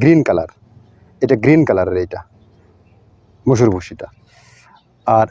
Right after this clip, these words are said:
একটা আছে লালটে, এলসি আর দেশি, দুইটাতেই প্রচুর পরিমাণ ডাউলের অংশ থাকে, দুধের ফ্যাটের জন্য মসুর ভুসিটা অনেক ভালো। তাহলে নাম্বার একুশ, বাইশ, তেইশ, চব্বিশটা গেল, এবার পঁচিশ। পঁচিশ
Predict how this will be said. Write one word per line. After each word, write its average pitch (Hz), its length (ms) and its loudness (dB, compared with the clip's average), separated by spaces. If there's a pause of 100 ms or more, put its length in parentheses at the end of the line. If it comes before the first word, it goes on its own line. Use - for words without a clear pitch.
একটা - 220 -2
আছে 127 200 -2
লালটে, 110 320 -2 (200)
এলসি 147 240 2 (120)
আর 120 60 2 (120)
দেশি, - 180 -4 (340)
দুইটাতেই 139 380 2
প্রচুর 139 300 0
পরিমাণ 117 280 2
ডাউলের 104 300 0
অংশ 107 120 -6 (160)
থাকে, 110 180 -2 (380)
দুধের 127 260 -2
ফ্যাটের 143 300 0
জন্য 123 140 2 (100)
মসুর 117 240 -2
ভুসিটা 110 300 -2
অনেক 104 100 -2 (100)
ভালো। 90 160 -4 (1500)
তাহলে 117 260 -2
নাম্বার 139 300 2 (1040)
একুশ, 147 320 2 (160)
বাইশ, 131 280 2 (140)
তেইশ, 139 240 4 (180)
চব্বিশটা 147 480 0
গেল, 156 140 4
এবার 143 220 2
পঁচিশ। 135 320 0 (600)
পঁচিশ 127 220 0